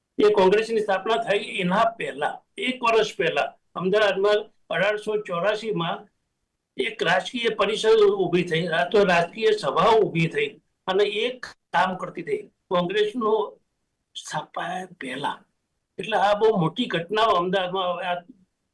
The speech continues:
ત્રણ ઘટનાઓ મોટી છે, સ્વદેશીની ચળવળ,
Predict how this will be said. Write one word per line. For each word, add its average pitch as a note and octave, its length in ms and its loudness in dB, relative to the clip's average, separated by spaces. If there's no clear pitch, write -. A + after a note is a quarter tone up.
ત્રણ G3 160 6
ઘટનાઓ F3+ 440 -2
મોટી C#3+ 360 -4
છે, - 260 -12
સ્વદેશીની E3+ 540 0
ચળવળ, C#3+ 380 2